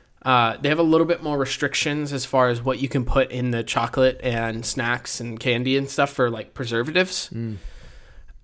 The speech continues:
Speaker 1: Whereas here, we're just, like, pumping it full of preservatives so it lasts longer and you can sell more.
Speaker 2: Mm.
Speaker 1: Um, so I feel like a lot of stuff over there ta-, tastes better.
Speaker 2: Mm.
Speaker 1: 'Cause it's not just, like, pumped full of chemicals to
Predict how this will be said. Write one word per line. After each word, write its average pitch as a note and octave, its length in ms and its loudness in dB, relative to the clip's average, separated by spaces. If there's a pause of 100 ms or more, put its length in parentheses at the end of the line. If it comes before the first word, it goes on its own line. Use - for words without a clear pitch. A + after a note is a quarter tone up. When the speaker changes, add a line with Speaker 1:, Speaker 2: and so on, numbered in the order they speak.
(100)
Speaker 1:
Whereas C3 760 6 (680)
here, B2 460 8
we're A#2+ 160 2
just, A#2+ 240 -2
like, A2 180 -6
pumping B2+ 360 2
it B2 100 -4
full A#2+ 180 0
of A2+ 80 -2
preservatives A#2 560 0
so - 160 -2
it - 60 -8
lasts A#2 320 -2
longer A2+ 260 -4
and A2 100 -4
you G#2+ 80 -8
can - 120 -16
sell A2 240 -4
more. G#2 300 -8 (280)
Speaker 2:
Mm. A#2 240 -6 (400)
Speaker 1:
Um, G#2 500 -6 (280)
so - 160 4
I C#3 60 10
feel F3 200 10
like E3+ 120 4
a C#3+ 80 4
lot C3 260 4
of B2 80 0
stuff - 300 0
over A#2+ 180 0
there A#2 400 2
ta-, A#2+ 460 -2
tastes B2 320 2
better. - 340 -8 (160)
Speaker 2:
Mm. A#2 320 -8 (1080)
Speaker 1:
'Cause C3 140 -6
it's - 60 -2
not B2+ 120 0
just, A#2+ 160 -2
like, - 180 -2
pumped A#2 260 4
full A#2 200 0
of A#2 80 -6
chemicals - 540 -6
to - 280 -8